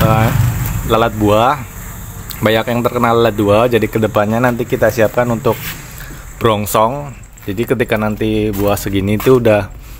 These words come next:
kita brongsong. Tapi untuk brongsong juga kita harus cari yang aman ya, yang masih ada, eh, sirkulasi sama cahaya. Jadi di dalamnya juga tidak lembab,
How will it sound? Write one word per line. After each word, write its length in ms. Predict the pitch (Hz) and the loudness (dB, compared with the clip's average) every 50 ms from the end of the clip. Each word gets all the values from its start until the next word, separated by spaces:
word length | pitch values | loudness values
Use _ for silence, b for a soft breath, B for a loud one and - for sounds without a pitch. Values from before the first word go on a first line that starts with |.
| B B | B B
kita 240 | - 113 101 113 107 | -6 -2 0 0 0
brongsong. 640 | 104 104 101 98 87 - 107 107 113 120 127 131 120 B B B B B B - - - - - - - - - - | 2 0 -2 -2 -2 -2 0 0 0 -2 -4 -8 -10 B B B B B B -20 -20 -20 -20 -20 -20 -20 -20 -10 -6
Tapi 220 | - 101 101 107 | -4 -2 -2 0
untuk 240 | 123 131 143 127 131 | -2 -2 -2 0 0
brongsong 320 | 120 117 107 - 135 135 127 | 2 2 2 0 -2 -2 -2
juga 320 | 120 110 120 110 107 - B B B B B B B B | 0 2 2 2 2 0 B B B B B B B B
kita 240 | - 113 107 139 139 | -6 -2 0 2 2
harus 140 | 131 123 117 | 2 2 2
cari 240 | - 123 117 117 113 | 0 0 2 2 0
yang 100 | 113 113 | 0 0
aman 300 | 110 107 113 120 127 127 | 0 0 2 2 2 2
ya, 160 | 117 98 95 | 0 0 0
yang 300 | 95 98 98 95 98 98 98 - - - - - - - - B B B B B B B B B B - | 0 0 0 0 -2 -4 -6 -8 -12 -16 -18 -20 -20 -20 -20 B B B B B B B B B B -10
masih 240 | - - - 117 107 | -8 -2 0 2 2
ada, 220 | 104 107 104 101 | 2 2 0 0
eh, 680 | 92 - - - - - 101 95 95 95 95 95 95 95 - | -2 -6 -12 -10 -4 -2 0 0 0 0 0 0 0 -2 -2
sirkulasi 640 | - 107 - - 110 104 101 101 - - 131 135 | -2 -4 -2 0 2 2 2 2 2 2 0 2
sama 560 | - 120 107 101 101 101 98 98 98 104 - - - - - - - - - - - - B B B B B B B - - - - - - - - - - - | 2 0 -2 -2 -2 -2 -2 -2 -2 -4 -6 -8 -14 -18 -18 -18 -18 -18 -20 -20 -20 -18 B B B B B B B -20 -20 -20 -20 -20 -20 -20 -20 -20 -18 -14
cahaya. 640 | - - 113 101 101 98 101 107 110 110 101 92 101 | -10 -8 -6 -2 -2 0 0 2 2 2 2 0 -2
Jadi 480 | - - 92 85 - 110 117 120 123 - - - - - - - - - - - | -4 -6 -6 -4 -2 -2 -2 -2 -2 -4 -8 -12 -16 -16 -16 -16 -16 -14 -10 -6
di 100 | - 104 101 | -4 0 0
dalamnya 400 | 104 104 104 110 113 123 135 135 | 2 2 2 2 2 2 0 0
juga 240 | 123 117 107 107 | 0 2 2 0
tidak 340 | 92 113 110 107 104 98 98 | 2 0 2 2 2 2 2
lembab, 300 | 95 95 95 113 120 127 | 0 0 2 4 4 4